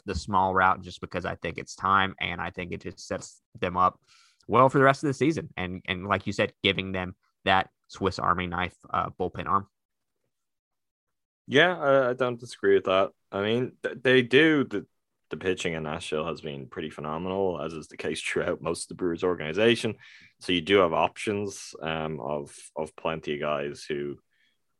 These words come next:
Speaker 2: have put in really good starts this season.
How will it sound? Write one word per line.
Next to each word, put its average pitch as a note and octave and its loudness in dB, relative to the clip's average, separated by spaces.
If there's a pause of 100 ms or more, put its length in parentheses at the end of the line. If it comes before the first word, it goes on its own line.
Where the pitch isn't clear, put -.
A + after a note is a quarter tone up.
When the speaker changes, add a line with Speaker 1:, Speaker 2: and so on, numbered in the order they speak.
(400)
Speaker 2:
have D#2+ -8
put F2+ -2
in F2 -2
really F2+ -2
good A2+ -2
starts - -2
this G#2+ -12
season. A#2 -2